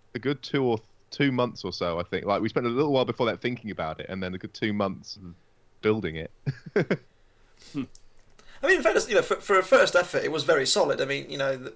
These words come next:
Speaker 3: we'll get on to how you actually performed in the heat a bit later on, but, like, y-, you know, you had, a, I think, pr-, arguably the toughest heat of the series to be in. You know, you look at the competition, there's,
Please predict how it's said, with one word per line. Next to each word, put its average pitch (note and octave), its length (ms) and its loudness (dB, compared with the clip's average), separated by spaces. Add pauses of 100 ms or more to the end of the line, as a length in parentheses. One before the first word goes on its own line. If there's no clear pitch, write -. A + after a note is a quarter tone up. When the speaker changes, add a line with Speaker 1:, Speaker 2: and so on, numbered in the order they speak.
Speaker 3:
we'll D3 140 -8
get C#3 100 0
on C#3+ 120 0
to C#3 100 -6
how C#3 120 2
you C3+ 140 4
actually C3+ 160 -6
performed C3 480 -4
in C3+ 80 -6
the C3+ 100 -4
heat C3 220 -6
a B2 40 -8
bit - 160 2
later C3+ 360 -2
on, C3 160 0
but, A#2+ 120 -8
like, C#3 280 0
y-, B2 140 -14 (520)
you E3 80 -2
know, B2+ 300 0 (320)
you D#3+ 140 2
had, A3 100 6
a, C#3 240 2
I D3 80 0
think, F#3+ 240 -4
pr-, - 140 -12
arguably F3+ 520 4
the C#3+ 80 -2
toughest C#3+ 360 -2
heat C3+ 160 -4
of A#2 80 -8
the B2 80 -4
series B2 340 -4
to C3 80 -14
be B2+ 220 -4
in. - 160 -14 (400)
You C#3 80 -8
know, B2+ 60 -6
you B2+ 100 -8
look D3+ 160 -2
at - 80 -4
the C3+ 40 0
competition, B2+ 580 -6
there's, B2+ 240 -10